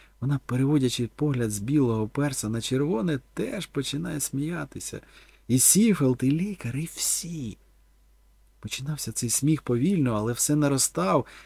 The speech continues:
і з ним росли і росли люди. А я спостерігав за цим, сміючись разом з ними, почуваючись частково разом з ними і водночас не зовсім з ними. Я наче й не на катері був,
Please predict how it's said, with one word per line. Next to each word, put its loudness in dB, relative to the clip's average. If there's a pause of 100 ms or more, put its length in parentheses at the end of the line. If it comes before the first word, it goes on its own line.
(120)
і -2
з -2
ним 2
росли 0
і -4
росли -2
люди. -4 (500)
А -16
я -8
спостерігав -4
за -4
цим, 0
сміючись 2
разом 2
з -6
ними, 0 (340)
почуваючись -2
частково -2
разом 0
з -6
ними 4
і 2
водночас 0
не 2
зовсім 0
з -6
ними. -4 (540)
Я 0
наче 2
й 2
не 2
на 2
катері -6
був, -6